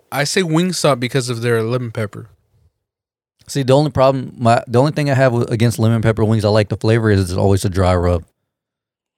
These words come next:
Speaker 1: Dry rub?
Speaker 2: I don't, I don't really fuck with dry rub wings.
Speaker 1: Well, with them, with their dry rub, it's usually with their wing, uh, wingless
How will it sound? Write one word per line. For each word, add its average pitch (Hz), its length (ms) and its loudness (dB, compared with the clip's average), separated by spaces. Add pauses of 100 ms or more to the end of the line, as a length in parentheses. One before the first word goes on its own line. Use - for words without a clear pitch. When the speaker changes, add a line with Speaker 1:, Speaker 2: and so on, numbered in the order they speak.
(640)
Speaker 1:
Dry 117 180 0
rub? 151 220 2 (140)
Speaker 2:
I 95 80 -2
don't, 107 200 2
I 117 60 -2
don't 110 120 0
really 107 140 2
fuck 113 200 0
with 101 120 -2
dry 98 200 2
rub 95 280 0
wings. 90 360 -2 (440)
Speaker 1:
Well, 143 260 2 (640)
with 135 220 -4
them, 151 440 0
with 127 140 -6
their 135 120 -2
dry 156 200 0
rub, 170 260 2
it's 120 340 -2
usually 127 340 -6
with 123 180 -6
their 107 140 -4 (380)
wing, 123 320 -2 (100)
uh, 120 220 0
wingless 110 580 -4